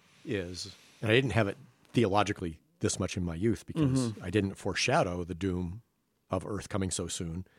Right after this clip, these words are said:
Speaker 1: <laughs> But as a species, we are ignoring that we're at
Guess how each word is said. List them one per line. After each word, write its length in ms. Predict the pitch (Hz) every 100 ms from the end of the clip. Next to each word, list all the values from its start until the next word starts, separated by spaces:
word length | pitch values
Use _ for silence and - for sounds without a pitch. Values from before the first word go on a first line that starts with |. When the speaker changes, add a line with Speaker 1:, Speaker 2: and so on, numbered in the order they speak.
| -
Speaker 1:
<laughs> 80 | - - 175 - - - -
But 320 | 113 107 - - - - - -
as 240 | 147 160
a 80 | 143
species, 640 | - - 214 196 151 135 120
we 160 | 127
are 160 | 123 120
ignoring 800 | 101 113 117 165 120 101 101 98 -
that 160 | 120
we're 160 | 117 120 -
at 240 | 127 139